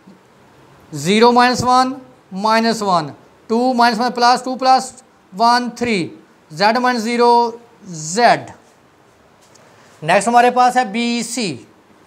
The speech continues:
निकालें बीसी वेक्टर, ओसी माइनस ओबी, यानी टर्मिनल पॉइंट माइनस इनिशियल पॉइंट।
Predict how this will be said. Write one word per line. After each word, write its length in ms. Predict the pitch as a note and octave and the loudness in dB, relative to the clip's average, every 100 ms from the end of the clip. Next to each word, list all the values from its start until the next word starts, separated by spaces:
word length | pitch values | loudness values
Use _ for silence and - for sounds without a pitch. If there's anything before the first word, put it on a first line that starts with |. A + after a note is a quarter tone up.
| _ _ - | _ _ -12
निकालें 460 | E3 F3+ G3 A#3+ G#3+ | -2 2 4 2 0
बीसी 340 | A#3+ A#3 C4 | -2 -2 0
वेक्टर, 460 | A#3+ A#3 B3+ C4 E4 - - _ _ _ _ | 2 2 0 -2 -4 -14 -20 _ _ _ _
ओसी 920 | F#3+ G#3 A3+ B3 - B3+ C4 C4+ D4+ - _ _ _ - | 0 2 4 4 0 -4 -2 -4 -6 -16 _ _ _ -12
माइनस 600 | G3+ A3+ A#3+ B3 B3 A#3 | -2 0 0 0 -2 -2
ओबी, 520 | A3 A3+ A3 F#3 C3 - - _ - | 0 4 4 2 -4 -8 -20 _ -6
यानी 280 | F#3 A3 A#3 | -2 0 -2
टर्मिनल 360 | A#3 G3 A3 A#3+ | -2 -2 0 0
पॉइंट 300 | B3+ B3+ C4 | 2 2 2
माइनस 500 | A#3 A3+ A3+ A3+ A3+ | 2 2 2 -2 -4
इनिशियल 360 | G#3+ A3 A3+ A3+ | -4 -4 -4 -6
पॉइंट। 380 | A3+ G#3 E3+ C3 | -4 -4 -4 -6